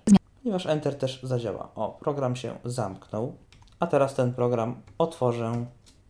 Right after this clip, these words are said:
Speaker 1: jos dla Windows gotowy. Zmiany tymczasowe, a zmiany trwałe Windows Internet Explorer. Zmiany tymczasowe, a zmiany trwałe.
Speaker 2: Program się otworzył.
Speaker 1: Wirtualny kursor P C. Na stronie nie ma nagłó-, na stronie nie ma nagłówki.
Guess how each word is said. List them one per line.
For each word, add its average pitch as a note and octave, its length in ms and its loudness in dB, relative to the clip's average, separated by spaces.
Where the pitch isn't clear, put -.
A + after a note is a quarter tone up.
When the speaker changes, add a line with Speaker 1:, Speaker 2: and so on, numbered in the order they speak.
Speaker 1:
jos E3 100 8
dla E3+ 80 10
Windows F3+ 240 10
gotowy. C#3+ 240 4
Zmiany F3 200 10
tymczasowe, F3 360 8
a F3 40 6
zmiany F3 200 8
trwałe F#3 220 8
Windows E3+ 280 10
Internet F#3 280 8
Explorer. E3+ 300 6
Zmiany F#3+ 200 10
tymczasowe, F3+ 360 8
a F3 40 6
zmiany F3 180 8
trwałe. E3+ 260 8
Speaker 2:
Program D3 340 6
się D3 180 -2
otworzył. A2 460 -8
Speaker 1:
Wirtualny F#3+ 400 10
kursor G3 240 8
P C4 100 8
C. - 140 6
Na F#3 80 12
stronie G#3 220 10
nie F#3+ 80 12
ma E3+ 60 10
nagłó-, D#3+ 160 8
na F#3+ 80 10
stronie G3+ 220 10
nie F#3+ 80 12
ma E3+ 60 10
nagłówki. D#3+ 380 4